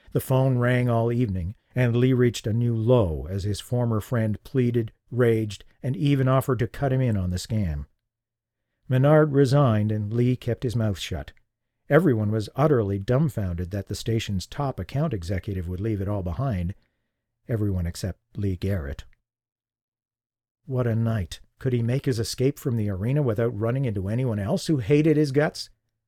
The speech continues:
"Hi, Lee Garrett." Dennis's off-kilter smile gave him an eight-year-old's face on a man's body.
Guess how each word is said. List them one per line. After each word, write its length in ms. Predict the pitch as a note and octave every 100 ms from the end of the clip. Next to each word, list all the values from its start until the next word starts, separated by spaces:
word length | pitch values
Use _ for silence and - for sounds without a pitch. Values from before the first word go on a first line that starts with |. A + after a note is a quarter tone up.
| _ _ _ -
"Hi, 220 | G3 B3
Lee 240 | G3+ C#3 C3
Garrett." 460 | C#3+ D3+ G#3 A3 _ _ _ _ _ _
Dennis's 440 | A#2 B2 A2+ A2+ G#2+
off-kilter 560 | G#2+ - - A2 G#2+
smile 420 | - A#2 A2+ G#2+
gave 220 | G2+ A2 G#2
him 140 | G#2
an 100 | G2+ -
eight-year-old's 580 | A#2+ C#3 G#2+ G2+ F#2+ -
face 380 | A2+ G#2 -
on 100 | G2
a 60 | F#2+
man's 340 | G2+ G#2 G2
body. 420 | - G2+ G#2 F2+